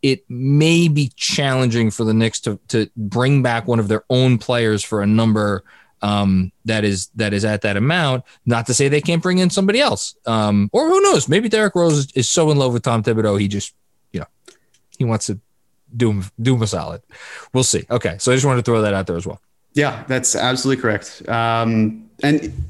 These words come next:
Speaker 2: yes, it's, they're two different buckets. You've got the overarching cap space, then you got the, the room exception. You can also split up that. Uh, that's certainly fine. But I guess going to, while we're on the topic, so yes, for the mid-level,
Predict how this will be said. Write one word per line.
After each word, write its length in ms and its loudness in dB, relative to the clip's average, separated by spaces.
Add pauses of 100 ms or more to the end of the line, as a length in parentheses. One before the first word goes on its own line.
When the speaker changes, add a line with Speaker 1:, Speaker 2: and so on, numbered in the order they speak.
Speaker 2:
yes, 240 0
it's, 160 -2
they're 120 2
two 160 0
different 240 0
buckets. 460 -4
You've 80 -2
got 220 -4
the 380 0
overarching 520 2
cap 240 -2
space, 340 0
then 120 0
you 80 2
got 160 -2
the, 280 -2 (520)
the 100 2
room 160 6
exception. 480 -2
You 60 0
can 100 0
also 280 2
split 360 0
up 280 -2
that. 440 -2 (140)
Uh, 240 0
that's 200 -2
certainly 240 0
fine. 380 2
But 240 0 (540)
I 80 0
guess 160 0
going 260 4
to, 480 2 (460)
while 200 0
we're 100 0
on 120 0
the 80 2
topic, 420 -2
so 120 0
yes, 200 0
for 120 -4
the 80 4
mid-level, 600 2